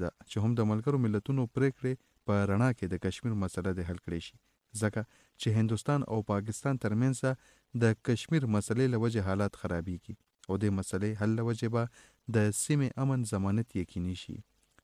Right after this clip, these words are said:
سرتاج عزیز دا هم وایي چې بده مرغه هند یوه داسې پالیسي خپله کړې ده د کوم له وجې پاکستان سره سنجیده مذاکرات نشي کېدی. دوی په دې خط کې دا تمه هم څرګنده کړې ده چې هند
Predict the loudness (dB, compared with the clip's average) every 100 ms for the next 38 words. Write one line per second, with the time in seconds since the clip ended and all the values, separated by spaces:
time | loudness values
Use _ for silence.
0 | -6 -4 -2 -4 -4 -4 -4 -4 -2 -2
1 | 0 0 0 -6 -20 -20 _ 2 4 4
2 | 4 4 2 2 -2 -4 _ _ 2 4
3 | 4 2 4 2 0 -2 -2 -2 -2 -2
4 | -4 -2 -2 0 -2 0 -2 -4 _ _
5 | 0 0 0 0 2 0 -2 -2 -2 -4
6 | -4 -2 -2 -2 -2 -2 -4 -2 -2 -2
7 | 0 0 -2 -4 -6 -4 -4 -4 -8 -8
8 | -10 -10 -10 -14 _ _ _ _ -4 -2
9 | -2 -4 -4 -6 -6 -4 -4 -4 -4 -2
10 | -4 -4 -2 0 0 0 -2 0 -2 -4
11 | -14 -20 _ 2 4 4